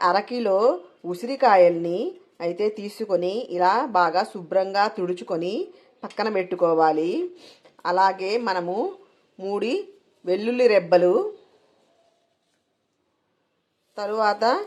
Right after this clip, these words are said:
కొంచెం టూ స్పూన్స్ మెంతులు, త్రీ టేబుల్ స్పూన్స్ ఆవాలు, ఈ రెండు వేయించుకొని పొడి చేసుకొని పక్కన పెట్టుకోవాలండి. అలాగే కొంచెం చింతపండు పేస్ట్,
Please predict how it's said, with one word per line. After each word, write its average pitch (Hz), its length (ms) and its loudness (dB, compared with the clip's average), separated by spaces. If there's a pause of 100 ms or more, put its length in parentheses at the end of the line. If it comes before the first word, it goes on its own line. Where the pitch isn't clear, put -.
(340)
కొంచెం 208 360 0 (380)
టూ 226 100 -2 (100)
స్పూన్స్ 247 380 -4 (180)
మెంతులు, 214 480 -2 (720)
త్రీ 214 140 -6 (120)
టేబుల్ 214 360 0
స్పూన్స్ - 320 -6 (160)
ఆవాలు, 185 400 6 (560)
ఈ - 20 -8 (120)
రెండు 214 280 -2 (120)
వేయించుకొని 208 600 -2 (140)
పొడి 214 260 -2
చేసుకొని 214 440 -2
పక్కన 196 300 -2
పెట్టుకోవాలండి. 175 800 0 (640)
అలాగే 196 320 4 (140)
కొంచెం 202 340 -4 (440)
చింతపండు 233 600 0
పేస్ట్, 190 420 -4